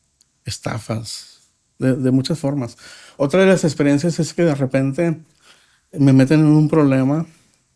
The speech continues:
ajeno. Yo estaba en El Paso y yo quería hablar con... con, era, es-, ese, ese es como el, el mentor,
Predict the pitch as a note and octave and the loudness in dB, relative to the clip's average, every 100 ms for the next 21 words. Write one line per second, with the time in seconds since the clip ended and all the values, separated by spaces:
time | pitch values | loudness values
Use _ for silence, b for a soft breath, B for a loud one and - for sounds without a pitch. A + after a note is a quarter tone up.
0 | _ A#2 - C#3 C#3 E3+ - b b b | _ -10 -2 -2 -2 -6 -10 b b b
1 | - C3 - C3+ C#3 C3 A#2+ B2+ D#3+ D3+ | -4 -2 0 2 2 2 -2 -2 -4 -2
2 | C3 A#2+ C3 B2+ B2 B2+ - A#2 A#2+ A2+ | -2 -2 -2 -2 -2 -6 -8 -12 -12 -14
3 | A2 A2+ - b b b b - _ C#3 | -14 -12 -14 b b b b -20 _ 0
4 | D3+ - C#3 - D#3 - D#3 C#3+ B2+ B2+ | 0 0 -4 -2 -2 0 0 0 -4 -8
5 | B2+ A2+ - C3 A#2+ A2+ A2 G#2+ A#2 A#2 | -10 -10 -6 -4 -2 -4 -8 -8 -6 -4
6 | A#2 A2+ A2+ A#2+ | -4 -4 -4 -4